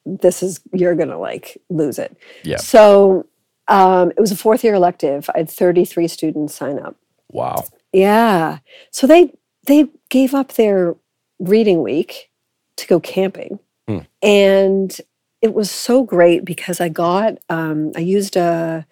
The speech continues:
Speaker 1: or I paired up, I should say, with a, um, local conservation area. And, um, they have food on site. So we didn't have to cook our own stuff, which was great.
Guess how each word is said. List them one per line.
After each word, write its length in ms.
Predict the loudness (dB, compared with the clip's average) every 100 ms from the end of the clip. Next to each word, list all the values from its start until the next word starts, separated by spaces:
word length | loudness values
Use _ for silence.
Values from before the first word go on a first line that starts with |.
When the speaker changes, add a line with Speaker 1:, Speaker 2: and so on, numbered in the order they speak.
| -20 -18 0
Speaker 1:
or 80 | 2
I 60 |
paired 400 | 2 2 2 4
up, 240 | 2 0 -4
I 80 |
should 180 | -8 -10
say, 280 | -4 -4 -2
with 320 | -4 -6 -6 -4
a, 600 | -2 0 0 0 -2 -6 -8
um, 600 | -10 -8 -10 -10 -10 -2
local 280 | -2 0 -4
conservation 640 | -4 -6 -4 -6 -4 -4
area. 280 | -2 -4 -10 _ -20 -20 -20 -20 _ 4
And, 840 | 6 8 8 6 4 4 2 -2 -4
um, 640 | -2 -2 -2 -4 -4 -6 -8 _ -20 -16 2
they 180 | 4
have 500 | 4 2 -2 -4 -10 _ _ -20
food 420 | -2 6 6 6
on 260 | 2 -2 -6
site. 380 | -4 -4 -4 -6
So 80 | -2
we 60 | 0
didn't 180 | 0
have 100 | -2
to 80 | -6
cook 280 | -10 -10 -4
our 100 | -4
own 160 | -4 -6
stuff, 320 | -4 -4 -6
which 120 | -14
was 100 | -8
great. 320 | -4 -4 -6